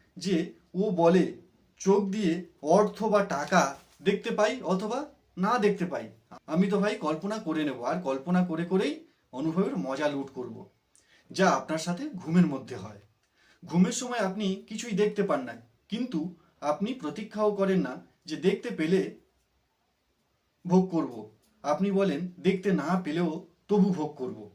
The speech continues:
আমি তো খুব চালাক।" চিত্ত কি? স্মৃতির ঘর, আমি তো স্মৃতির সাহায্য নেব, আর মনেরও সাহায্য নেব। মন কি? কল্পনার ঘর। স্মৃতির উপর ভিত্তি করে কল্পনা করা যেতে পারে। আপনার কোনো জিনিসের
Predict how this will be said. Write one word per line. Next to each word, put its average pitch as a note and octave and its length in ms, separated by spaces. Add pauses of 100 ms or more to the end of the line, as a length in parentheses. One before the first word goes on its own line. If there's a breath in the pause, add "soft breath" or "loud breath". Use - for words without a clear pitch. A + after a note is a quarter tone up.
আমি F#3 260
তো D#3+ 220
খুব F#3 260
চালাক।" - 420 (880)
চিত্ত G3 300
কি? A3+ 320 (160)
স্মৃতির G#3 380
ঘর, A2+ 200 (340)
আমি F3+ 220
তো D#4 280 (100)
স্মৃতির F3+ 320
সাহায্য F3 400
নেব, A#2 320 (100)
আর G3 260 (560 soft breath)
মনেরও F#3+ 540
সাহায্য G3+ 380
নেব। C3 400
মন G3+ 260
কি? E4 320 (280)
কল্পনার F#3 480
ঘর। A#2+ 200 (460 soft breath)
স্মৃতির F3+ 400
উপর F#3+ 240
ভিত্তি F3+ 340
করে B3 260 (160)
কল্পনা E3 460 (160)
করা C#3+ 220
যেতে C3+ 240
পারে। C3 300 (1200 soft breath)
আপনার F3+ 340
কোনো B3 220
জিনিসের A#3 360